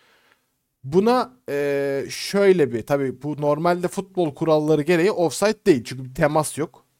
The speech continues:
E, topa son dokunan oyuncu, ilk dokunan ve son dokunan oyuncu aslında, e, geriden çıkıyor.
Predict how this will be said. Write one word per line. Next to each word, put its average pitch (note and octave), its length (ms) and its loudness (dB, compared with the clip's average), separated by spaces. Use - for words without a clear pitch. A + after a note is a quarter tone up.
E, F#2+ 460 -8
topa B2+ 220 -4
son C3+ 300 -6
dokunan C3+ 320 -6
oyuncu, B2+ 380 -6
ilk C3+ 280 -14
dokunan C#3 360 -4
ve C3 80 -4
son C3+ 240 -8
dokunan B2 280 -6
oyuncu A#2+ 400 -6
aslında, C3 600 -2
e, A2 380 -4
geriden C#3 360 0
çıkıyor. B2 440 -10